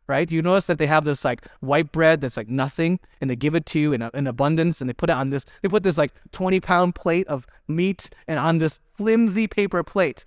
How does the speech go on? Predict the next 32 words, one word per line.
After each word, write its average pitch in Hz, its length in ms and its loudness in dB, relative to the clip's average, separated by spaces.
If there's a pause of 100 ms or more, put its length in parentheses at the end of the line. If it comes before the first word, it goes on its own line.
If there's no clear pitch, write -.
(100)
Why? 190 520 4 (720)
Because 254 240 2
no 349 220 2
one 339 200 2
cares 320 300 0
about 247 260 0
the - 80 -4
plates - 580 -2 (300)
at 202 100 0
a 175 40 0
barbecue 185 340 2
place. - 520 -10 (360)
No 320 200 2
one 349 200 2
cares 339 300 -2
about 262 240 2
the 214 80 -2
bread. 233 240 2
They're 185 80 -4
barely 254 240 0
not 220 160 2
even 196 160 -4
eating 240 280 -2
it. 123 260 -10 (720)
What 262 160 2
are 349 60 0
they 330 220 0
eating? 170 380 -2
The 196 80 -2
meat. 208 500 -2 (460)
<laughs> 135 60 -20 (1900)
See, 302 280 -2